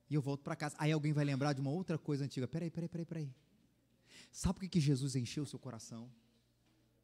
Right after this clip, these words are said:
Sim, porque ele quer mostrar o quanto ele é grandioso,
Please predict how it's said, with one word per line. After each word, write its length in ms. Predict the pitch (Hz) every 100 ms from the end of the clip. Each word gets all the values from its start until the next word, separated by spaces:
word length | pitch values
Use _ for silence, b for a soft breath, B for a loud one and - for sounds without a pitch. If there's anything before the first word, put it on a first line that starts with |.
| _ _ b b b
Sim, 260 | - - 196
porque 220 | 156 180
ele 80 | 160
quer 120 | 165
mostrar 300 | 156 127 147
o 80 | 147
quanto 240 | 151 147
ele 80 | 143
é 40 |
grandioso, 680 | 123 139 123 117 120 110 156